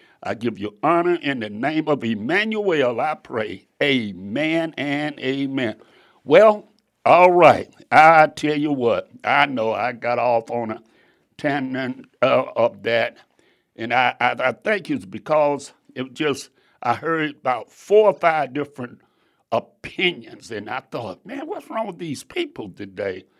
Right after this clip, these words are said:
They doing this and doing that." But what I do wanna talk about is, uh, uh, the scripture in the,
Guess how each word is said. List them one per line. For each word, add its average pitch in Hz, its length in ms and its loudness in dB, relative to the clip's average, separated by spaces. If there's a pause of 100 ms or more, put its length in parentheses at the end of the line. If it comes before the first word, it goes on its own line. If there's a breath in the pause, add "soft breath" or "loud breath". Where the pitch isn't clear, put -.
(540)
They 139 220 -6
doing 147 420 -4
this 139 260 -6
and 120 120 -8
doing 123 320 -6
that." 120 260 -6
But 185 400 6 (180)
what 180 240 2
I 160 140 2
do 226 180 -4
wanna 170 300 -2
talk 113 320 -4
about 104 420 0 (800 soft breath)
is, 139 380 4
uh, 120 360 2 (1300)
uh, 113 400 4
the 107 80 -12
scripture 185 460 -4
in 147 300 -4
the, 117 280 -2